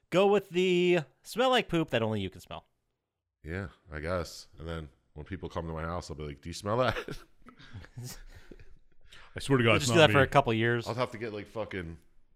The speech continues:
Speaker 2: Febreze and shit and... Be like, "I hope it doesn't smell like shit in here. Sorry, <laughs> guys."
Speaker 3: <laughs> Some old lady cursed me.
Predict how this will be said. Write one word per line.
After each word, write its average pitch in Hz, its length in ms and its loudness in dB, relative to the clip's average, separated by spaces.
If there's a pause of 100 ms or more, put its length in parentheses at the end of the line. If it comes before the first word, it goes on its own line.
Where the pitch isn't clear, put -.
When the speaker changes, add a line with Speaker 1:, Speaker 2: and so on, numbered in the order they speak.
(180)
Speaker 2:
Febreze 92 460 -6
and 80 100 -8
shit 80 400 -8
and... 67 140 -20 (300)
Be 87 80 -8
like, 82 160 -10
"I 107 200 0
hope 120 280 0
it 104 60 -4
doesn't 101 220 -2
smell 92 200 -4
like 87 120 -4
shit 85 220 -6
in 76 60 -12
here. 76 200 -10
Sorry, 95 400 0
<laughs> - 80 8
guys." - 1000 6
Speaker 3:
<laughs> - 960 -14
Some - 220 -2
old 131 140 6
lady 131 240 8
cursed 123 400 4
me. 117 200 -2